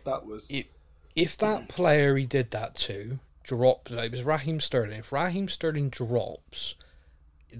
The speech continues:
Speaker 2: he's sent off. Like, he just, but Raheem managed to hurdle it, and therefore he just got booked. Like, oh, it was over aggressive. Now, what's interesting to me is that V A R did look at that,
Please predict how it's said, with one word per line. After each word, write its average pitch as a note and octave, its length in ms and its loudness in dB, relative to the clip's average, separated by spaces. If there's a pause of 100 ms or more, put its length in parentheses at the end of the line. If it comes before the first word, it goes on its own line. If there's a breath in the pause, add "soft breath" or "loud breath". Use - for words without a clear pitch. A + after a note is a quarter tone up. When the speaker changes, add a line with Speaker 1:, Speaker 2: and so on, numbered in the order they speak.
(160)
Speaker 2:
he's A#2+ 180 -2
sent C#3 260 2
off. - 340 -6 (220)
Like, A2 320 -6
he A2+ 160 -12
just, A#2 300 -2
but A2+ 180 -6
Raheem D3 460 0
managed A#2+ 360 -2
to - 60 -6
hurdle A#2+ 480 4
it, C#3+ 280 0 (720)
and A#2 520 0 (340)
therefore A2+ 800 0
he A#2 160 -8
just A2 200 -4
got - 280 -4
booked. - 320 -6
Like, A2 200 -6
oh, A#2+ 200 4
it G2 80 -6
was A2+ 100 -8
over A2 320 -6
aggressive. A2 680 -4 (420)
Now, B2+ 120 0
what's C3+ 260 2
interesting E3 580 0
to G#2+ 100 -8
me G#2+ 280 -8
is G#2+ 400 -6
that A2+ 300 -8 (760)
V D3 200 4
A D#3 140 8
R B2+ 200 6
did A#2+ 260 0
look B2+ 300 0
at A2 100 -10
that, - 320 -12